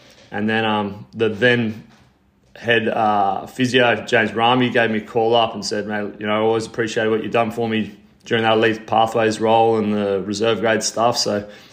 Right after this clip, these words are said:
you wanna come in full time with, uh, first grade?" So, yeah, that was, well, what would that take us to? I think, like, October, November twenty twenty. Um, so it was still sort of covid time, which was a bit strange, but, um, I mean, it was, it, it was, it was a cool opportunity. And,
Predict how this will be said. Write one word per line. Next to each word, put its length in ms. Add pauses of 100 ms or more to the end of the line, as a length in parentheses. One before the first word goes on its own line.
(180)
you 100
wanna 120
come 240
in 500
full 200
time 280
with, 140
uh, 300
first 340
grade?" 240
So, 280 (640)
yeah, 140
that 160
was, 760 (560)
well, 180
what 300
would 100
that 180
take 180
us 140
to? 120
I 40
think, 180
like, 220
October, 460
November 640
twenty 220
twenty. 460 (640)
Um, 360
so 140
it 40
was 120
still 200
sort 220
of 80
covid 280
time, 260
which 120
was 120
a 40
bit 140
strange, 480
but, 140
um, 320 (560)
I 60
mean, 160
it 40
was, 160
it, 480
it 100
was, 140
it 140
was 160
a 20
cool 180
opportunity. 640
And, 260